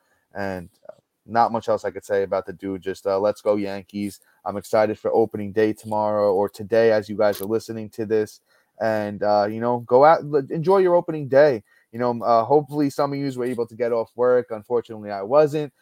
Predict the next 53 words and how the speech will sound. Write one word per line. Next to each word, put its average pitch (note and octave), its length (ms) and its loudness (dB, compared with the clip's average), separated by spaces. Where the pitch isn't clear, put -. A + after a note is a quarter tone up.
So B2+ 180 0
sit B2+ 240 -2
home, C3+ 480 -2
you A#2+ 60 -10
know, A#2 100 -8
crack A#2+ 320 -4
a A2 60 -8
beer A#2+ 300 -4
if A2 120 -6
you A2+ 100 -10
drink B2 400 -8
or A2+ 120 -4
have A2+ 240 -2
a G#2+ 60 -8
soda, C3 640 0
whatever A#2+ 320 -2
you A#2 180 -8
enjoy, B2+ 440 -2
whatever B2 240 -2
you B2 160 -8
indulge A#2+ 480 -6
in, A#2+ 220 -10
have C3 240 2
it A2 80 -2
with C3+ 260 0
you, B2+ 260 -8
watch B2 300 -4
your A#2+ 100 -8
favorite B2 380 -8
team A#2+ 300 -20
play. C#3+ 360 2
And C3 260 -2
we C#3 80 -4
can D3+ 140 -12
get D3 180 -2
to D3 100 0
root C3+ 280 -6
for C3 100 -8
some A#2 200 -14
real C#3+ 140 -6
baseball, B2+ 460 -2
some A2 260 -12
real C#3 200 -4
fantasy B2 540 -10
stats. A#2 440 -4
And B2+ 160 -4
then C3+ 180 -2
you C3 80 -10
could C3 140 -6
talk B2+ 280 0
trash A#2+ 340 -2
to B2 140 -10
your, A#2 360 -2